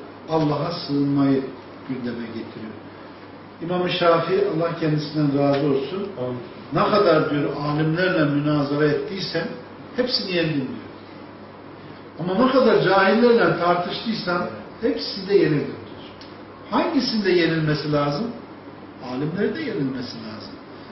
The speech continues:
Speaker 1: Ama cahil dur durak, yol, yordam,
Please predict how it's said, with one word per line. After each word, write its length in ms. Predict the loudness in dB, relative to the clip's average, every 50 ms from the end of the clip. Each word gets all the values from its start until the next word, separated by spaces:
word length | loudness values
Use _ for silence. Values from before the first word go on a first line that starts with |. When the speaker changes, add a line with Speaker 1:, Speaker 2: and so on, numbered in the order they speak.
| -18 -18 -16 -8 -6
Speaker 1:
Ama 280 | -4 0 0 0 0 2 2
cahil 340 | 2 2 2 2 0 0 -2 -2 -2 0
dur 320 | 0 2 2 0 0 0
durak, 260 | 0 0 0 0 -2 -4 -8 -14 -12 -4 0
yol, 360 | 2 4 4 4 4 2 2 4
yordam, 420 | 4 4 4 4 2 0 -2 -2